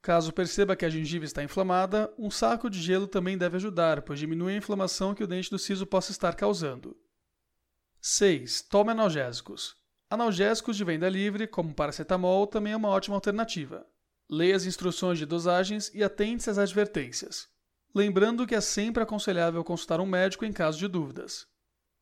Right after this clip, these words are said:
Sete, beba chá preto. Beba chá preto. Este é um bom companheiro para aliviar dor causada por molares, graças à presença de um ácido em sua composição que trabalha como analgésico e anti-inflamatório.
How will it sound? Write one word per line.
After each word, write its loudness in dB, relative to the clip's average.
Sete, 0
beba 4
chá 0
preto. -6
Beba 2
chá 2
preto. -6
Este 0
é -2
um -2
bom -2
companheiro 0
para -2
aliviar 0
dor 2
causada 2
por 0
molares, 0
graças -2
à 2
presença -2
de -2
um 0
ácido 0
em -2
sua -2
composição -2
que -10
trabalha 2
como -2
analgésico -2
e 0
anti-inflamatório. -4